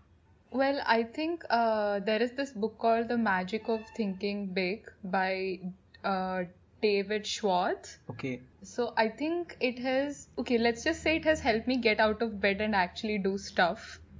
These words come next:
Speaker 1: And I also have a quote from the book as my wallpaper. Let me just read it out. It says, "Think doubt and fail, think victory and succeed."
Speaker 2: Good, good.
Speaker 1: So it's just a very nice,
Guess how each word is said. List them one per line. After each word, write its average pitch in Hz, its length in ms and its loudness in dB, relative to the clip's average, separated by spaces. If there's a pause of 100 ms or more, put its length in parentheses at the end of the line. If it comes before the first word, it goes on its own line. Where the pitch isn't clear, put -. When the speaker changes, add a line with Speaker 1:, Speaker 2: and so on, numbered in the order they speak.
(580)
Speaker 1:
And 202 540 0
I 226 200 6
also 226 360 2
have 240 460 2
a 214 440 2
quote 233 340 6
from 233 260 2
the 233 80 0
book 202 340 -2
as 208 220 2
my 214 140 0
wallpaper. 196 840 2
Let 208 220 -2
me 208 80 -2
just 214 260 -2
read 202 160 0
it 190 140 -2
out. 190 320 2
It 214 120 -2
says, 226 400 0 (480)
"Think 262 380 4
doubt 202 480 4
and 220 240 2
fail, 190 500 2 (260)
think 226 300 0
victory 214 540 0
and 208 180 -2
succeed." 185 640 -4 (320)
Speaker 2:
Good, 113 340 -2
good. 110 220 -2 (220)
Speaker 1:
So - 500 -2 (200)
it's 220 240 0 (120)
just 277 160 10 (260)
a 240 60 -4
very 240 640 -2
nice, 214 400 -2